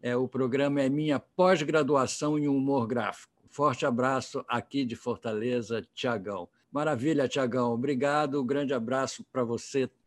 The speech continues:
também. Vamos em frente, nosso, trazendo o nosso convidado aqui, que é um convidado que merece todas as honras, porque, na realidade, ele foi o primeiro convidado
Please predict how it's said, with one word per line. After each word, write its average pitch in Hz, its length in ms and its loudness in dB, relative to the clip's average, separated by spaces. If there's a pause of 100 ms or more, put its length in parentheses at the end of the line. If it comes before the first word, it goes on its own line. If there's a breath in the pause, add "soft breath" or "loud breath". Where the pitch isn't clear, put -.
(120)
também. 139 520 8 (360)
Vamos 247 220 0
em 180 100 4
frente, 175 520 2
nosso, 143 340 -2
trazendo 123 680 -2
o 120 40 -4
nosso 123 360 -4
convidado 107 720 -4
aqui, 110 400 -10 (240)
que - 80 -6
é 135 40 -2
um 135 120 -2
convidado 117 640 -2
que 123 160 -4
merece 117 440 -2
todas 127 380 -2
as 113 180 -2
honras, 135 300 -2
porque, 175 400 -4
na 170 80 -4
realidade, 156 460 2
ele 147 160 -2
foi 160 420 -2
o 170 100 -4
primeiro 196 800 6
convidado 110 720 -4